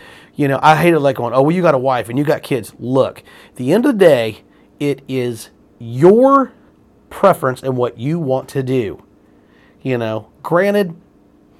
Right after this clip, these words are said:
you know, is it selfish to ride without gear and things like that? A helmet and things like that, if you're married and you got kids and stuff like that,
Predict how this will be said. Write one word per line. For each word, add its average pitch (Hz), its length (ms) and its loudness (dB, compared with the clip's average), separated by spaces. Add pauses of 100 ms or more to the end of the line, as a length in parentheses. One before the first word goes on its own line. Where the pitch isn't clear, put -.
(280)
you 135 160 -2
know, 113 300 -4
is 143 160 0
it 143 120 -4
selfish 202 680 -2 (360)
to 151 280 0
ride 131 240 2
without 165 400 0
gear 147 240 -2
and 156 100 -6
things 160 220 -4
like 151 220 -2
that? 165 400 -6 (1200)
A 147 100 0
helmet 151 260 0
and 139 80 -12
things 151 200 -4
like 143 160 -2
that, 143 200 -4
if 143 120 -8
you're 131 100 -4
married 139 460 -6 (320)
and 117 120 -4
you 127 60 0
got 120 200 -4
kids 135 340 -4
and 147 100 -6
stuff 143 240 -4
like 143 160 -6
that, 175 340 -4